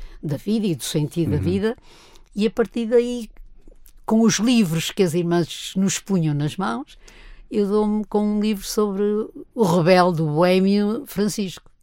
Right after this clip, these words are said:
Speaker 1: Então aí eu disse,
Speaker 2: O Francisco de
Speaker 1: "Este,
Speaker 2: Assis.
Speaker 1: de Assis."
Speaker 2: Uhum.
Speaker 1: Eu disse, Cá está um santo que é, me diz alguma coisa, né? É, é ícone para mim. Então eu devorei muito a vida de São Francisco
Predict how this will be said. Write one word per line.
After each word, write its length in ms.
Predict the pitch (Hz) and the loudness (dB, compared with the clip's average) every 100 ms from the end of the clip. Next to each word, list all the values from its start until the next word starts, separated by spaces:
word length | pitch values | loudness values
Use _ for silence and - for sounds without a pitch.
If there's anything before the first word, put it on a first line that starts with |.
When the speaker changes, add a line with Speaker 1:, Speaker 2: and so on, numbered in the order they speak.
| - | -6
Speaker 1:
Então 320 | 156 143 151 | -6 -2 -2
aí 340 | 156 175 185 185 | 0 2 0 0
eu 100 | 226 | -2
disse, 280 | 170 165 - _ - - - | -2 -2 -6 _ -20 -14 -8
Speaker 2:
O 60 | |
Francisco 420 | - 117 - 208 | -2 0 6 6
de 80 | 151 | 8
Speaker 1:
"Este, 280 | 143 - 123 | 6 8 0
Speaker 2:
Assis. 180 | - - 175 | 0 -8 -2
Speaker 1:
de 160 | 170 | 4
Assis." 400 | 220 240 202 - - | 6 4 -2 -4 -4
Speaker 2:
Uhum. 240 | 95 98 - - - | -2 -4 -10 -20 -10
Speaker 1:
Eu 80 | 135 | -8
disse, 220 | 139 - | -6 -6
Cá 100 | 151 | -6
está 180 | - 151 | -4 -2
um 80 | 156 | -2
santo 560 | - 180 180 - - - - - - - - - - | 2 2 2 -2 -8 -12 -14 -20 -20 -20 -20 -20 -6
que 240 | 185 196 - - - - | -4 -4 -10 -20 -18 -16
é, 120 | 233 - | -14 0
me 140 | 196 | 2
diz 200 | 185 247 | 2 2
alguma 300 | 214 156 175 | -2 0 -2
coisa, 300 | - 415 339 170 | -2 -6 -4 -6
né? 220 | 170 - | -8 -8
É, 160 | 165 175 | -10 -6
é 80 | 175 | 0
ícone 400 | 185 277 - 180 | 0 0 0 0
para 200 | - 156 | 0 -2
mim. 220 | 196 269 - - - - - | -2 -6 -10 -20 -20 -20 -10
Então 380 | 160 131 175 185 | -6 -2 -2 2
eu 80 | 190 | 2
devorei 360 | 156 190 202 | 2 4 4
muito 540 | 196 202 214 214 233 - | 6 6 6 4 -2 -6
a 60 | 202 | -6
vida 300 | 170 196 202 | -6 -4 -6
de 80 | - | -2
São 140 | 202 | -4
Francisco 680 | - 190 - 202 - 233 | 0 -2 0 -4 -4 -12